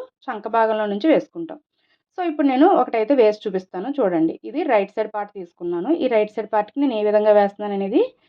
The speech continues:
చూడండి. మనం మెయిన్ డార్ట్ పెట్టుకున్నాం కదా చిన్నగా టక్, అక్కడికి ఈ విధంగా ఫోల్డ్ చేసుకోండి. ఇలా ఈ విధంగా ఫోల్డ్ చేసుకున్న తర్వాత టూ ఇంచెస్ ఉండేలాగా చూసుకోండి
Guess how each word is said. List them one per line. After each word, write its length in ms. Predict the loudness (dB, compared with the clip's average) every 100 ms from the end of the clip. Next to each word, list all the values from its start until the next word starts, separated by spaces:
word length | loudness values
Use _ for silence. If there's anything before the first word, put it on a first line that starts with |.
| _ _
చూడండి. 380 | -4 -2 -2 -4 _ _ _ _ _ _ _ _ _ _ _ -4
మనం 220 | 0 0
మెయిన్ 280 | 0 -2 2
డార్ట్ 280 | 2 0 -4
పెట్టుకున్నాం 460 | -10 -10 -8 -6 -4
కదా 160 | -4
చిన్నగా 420 | -4 0 2 2 0
టక్, 360 | -6 -10 -14 -14 _ _ _ _ _ _ _ -20
అక్కడికి 340 | -14 -12 -6
ఈ 80 | -4
విధంగా 260 | -2 0 2
ఫోల్డ్ 300 | 2 0 -2
చేసుకోండి. 440 | -6 _ -20 -20 _ _ _ _ _ _ _ _ _ _ _ _ _ _ -20
ఇలా 140 | -20 -20 _
ఈ 80 | -8
విధంగా 280 | -4 0 0
ఫోల్డ్ 300 | 0 0 0 -2
చేసుకున్న 320 | -6 -10 -14
తర్వాత 360 | -10 -8 -8 -10 -12 _ _
టూ 120 | -8 -4
ఇంచెస్ 380 | -4 -4 -6 -4
ఉండేలాగా 420 | -2 0 0 0
చూసుకోండి 540 | 0 -4 -6 -10 -6